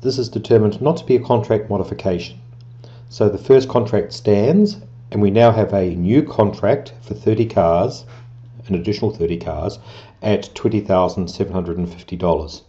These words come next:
The key point here is that the second contract is not influenced by the first. So in terms of the accounting, what that means is that from the, for the f-, first contract,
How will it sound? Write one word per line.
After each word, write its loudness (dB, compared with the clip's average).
The -6
key 4
point -2
here 0
is -4
that -4
the -6
second 0
contract -2
is -6
not 0
influenced -4
by -2
the -10
first. -8
So 4
in -2
terms 6
of 4
the 6
accounting, 2
what 0
that -6
means -2
is -6
that 0
from 0
the, -2
for -8
the -2
f-, -14
first 2
contract, 0